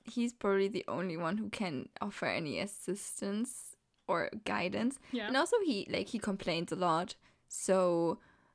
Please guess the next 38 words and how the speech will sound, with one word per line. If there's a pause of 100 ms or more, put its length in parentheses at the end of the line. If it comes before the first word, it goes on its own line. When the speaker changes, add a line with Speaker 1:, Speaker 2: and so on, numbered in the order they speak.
Speaker 1:
you
know,
he
judges
people. (140)
He
could, (240)
he
could
be
a
judge. (140)
He
could
definitely
do
that.
Speaker 2:
Yeah,
Speaker 1:
And,
uh, (100)
Speaker 2:
definitely.
Speaker 1:
you
know,
he
is,
um, (640)
he
has
the
biggest,
like,
database
of,
like,
cultural
knowledge
and
stuff.